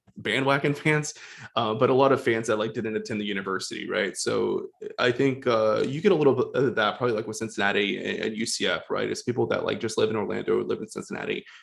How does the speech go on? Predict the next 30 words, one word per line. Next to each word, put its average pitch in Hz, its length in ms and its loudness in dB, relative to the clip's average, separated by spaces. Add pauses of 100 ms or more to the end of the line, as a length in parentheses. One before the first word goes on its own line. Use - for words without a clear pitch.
and 160 100 -2
just 165 120 0
kinda 143 120 4
latch 117 240 2
onto 107 220 -6
the, - 240 -14 (240)
and, 110 220 -2
and 117 260 -2
U 123 80 2
T 123 100 -4
S 113 120 2
A 107 80 2
gets 107 160 -2
a 98 40 -4
lot 95 120 2
of 90 60 0
that 87 100 -2
as - 100 -4
well, 101 120 0
which 101 100 -4
I 123 80 4
think, 185 180 -2 (100)
uh, 95 120 -2 (100)
is 110 120 -8
great - 320 -2
personally. 92 340 -6
I, 98 100 -4
I - 140 -2
love - 240 -4
that. - 200 -4